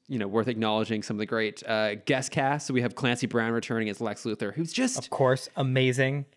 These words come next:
Speaker 1: He's just
Speaker 2: Just brings that Mister Krabs energy wherever he goes.
Speaker 1: So good. I, I love Clancy Brown so much, but it, his version of Lex is, is so good. And of course, the aforementioned and, uh,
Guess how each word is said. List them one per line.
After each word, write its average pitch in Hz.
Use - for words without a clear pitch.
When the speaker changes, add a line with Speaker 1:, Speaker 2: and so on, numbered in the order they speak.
Speaker 1:
He's 254
just 277
Speaker 2:
Just 131
brings 156
that 143
Mister 143
Krabs 131
energy 131
wherever 123
he 123
goes. 127
Speaker 1:
So 185
good. 110
I, 127
I 147
love 120
Clancy 127
Brown 110
so 107
much, 98
but 107
it, 104
his 135
version 120
of 98
Lex 101
is, 95
is 107
so 113
good. 104
And 104
of 98
course, 101
the 104
aforementioned 101
and, 98
uh, 123